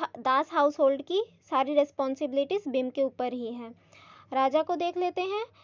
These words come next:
तो राजा जो है वो इंटेलिजेंट है, एम्बिशियस है,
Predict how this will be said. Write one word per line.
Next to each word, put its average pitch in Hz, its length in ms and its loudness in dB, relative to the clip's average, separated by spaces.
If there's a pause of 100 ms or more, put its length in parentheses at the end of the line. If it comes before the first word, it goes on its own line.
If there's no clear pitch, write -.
(320)
तो 320 400 6
राजा 294 340 6
जो 339 120 0
है 359 420 6
वो 330 220 2
इंटेलिजेंट 285 640 0
है, 359 240 0
एम्बिशियस 294 720 0
है, 359 220 2